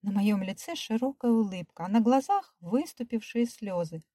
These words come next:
Нам говорят что-то еще, что ждут именно таких блюд и дальше, но я уже почти ничего не слышу. Благодарю и обещаю подать горячие через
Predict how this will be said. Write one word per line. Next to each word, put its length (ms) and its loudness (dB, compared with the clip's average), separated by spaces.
Нам 240 6
говорят 440 -2
что-то 360 -18
еще, 720 -2
что 260 -12
ждут 360 -2
именно 320 4
таких 420 -6
блюд 480 0
и 80 -8
дальше, 580 0
но 100 4
я 200 10
уже 160 4
почти 400 -4
ничего 280 0
не 140 -4
слышу. 500 -16
Благодарю 680 2
и 80 2
обещаю 400 -2
подать 320 -4
горячие 640 0
через 340 -16